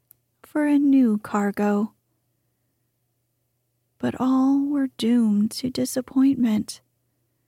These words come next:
for it was not Gad with the much desired fruit. It was a stranger who threw himself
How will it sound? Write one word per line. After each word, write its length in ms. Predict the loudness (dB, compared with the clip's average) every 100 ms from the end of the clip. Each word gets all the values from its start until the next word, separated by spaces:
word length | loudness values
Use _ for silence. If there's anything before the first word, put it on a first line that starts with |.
| _ _ _ _ _ _ _
for 240 | _ -4
it 200 | -2 -2
was 240 | -4 -6 0
not 400 | 0 2 -2 -8 _
Gad 520 | -4 -2 -2 -2 -6 _ _ _ _ _ _ _ -8
with 180 | -6
the 100 | 0
much 580 | 0 0 -4 -6 -8 -8 -6
desired 720 | -6 -4 -4 -2 -2 -4 -6
fruit. 600 | -10 -6 -4 -6 -10 -16 _ _ _ _ _ _ _ _ _ _ _ _ _ _ _ -8
It 180 | -6
was 160 | -4 -4
a 80 | -4
stranger 840 | -6 -4 0 2 0 -2 -4 -6 -10 _ _ _ _ _ _ _ _ _ _ _
who 140 | -6
threw 500 | -6 -8 -2 0 0
himself 800 | -2 0 0 -2 -2 -2 -4 -8